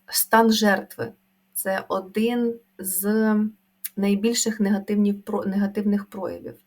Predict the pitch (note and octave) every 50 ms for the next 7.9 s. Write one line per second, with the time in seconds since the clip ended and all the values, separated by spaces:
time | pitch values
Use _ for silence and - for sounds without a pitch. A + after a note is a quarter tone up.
0 | _ _ - - - - _ - D4+ D#4+ C4+ A3+ G#3+ - - - G#3 G3+ - -
1 | F#3+ F#3+ G3+ G3 G3 F#3+ F#3+ F#3 F#3 E3+ E3+ E3 - - - - G3+ G3 - F#3
2 | G#3 C4+ - F4+ D4+ A#3 A3 G3+ F#3 G3 F#3+ - - G#3 - - - F3+ - -
3 | G3 F#3 - _ - C#4 D4+ - - _ A#3+ G#3+ G3+ G3 G3 G3 G#3 G3+ - _
4 | _ _ _ _ _ _ _ _ _ _ _ _ _ _ - - - D#3 G3 G3
5 | G3+ G3+ G3+ A3+ G#3+ G#3 G3 F#3 F#3 F#3 F#3 G3 F#3+ F3+ F3+ F#3 - - _ _
6 | _ _ _ _ - A3+ G#3 G#3+ G3+ F3+ - - - _ _ _ _ _ _ _
7 | _ _ _ _ _ _ _ F#3 F#3+ G3+ A3+ C4+ D4 D#4+ E4 E4 -